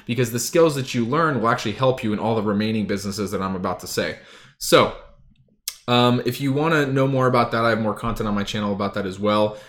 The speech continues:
But, um, what you need for this is to go ahead and either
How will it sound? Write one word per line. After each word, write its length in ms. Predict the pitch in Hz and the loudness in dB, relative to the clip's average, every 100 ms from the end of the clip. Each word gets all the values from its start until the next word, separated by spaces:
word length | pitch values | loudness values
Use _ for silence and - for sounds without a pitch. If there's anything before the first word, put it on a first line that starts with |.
| - - | -20 0
But, 340 | 120 117 - 113 | 2 2 -2 -2
um, 440 | 113 110 107 101 - | 0 0 0 -2 -2
what 240 | 123 127 | -2 0
you 80 | 123 | 0
need 260 | 127 139 | 0 -2
for 160 | 127 117 | 0 2
this 300 | 110 123 123 | 4 4 2
is 80 | 113 | -4
to 60 | 113 | -2
go 180 | 107 110 | 0 0
ahead 360 | 113 110 107 | 0 0 0
and 260 | - 104 104 | 0 -2 -2
either 540 | 113 107 104 101 92 | -2 0 2 0 -4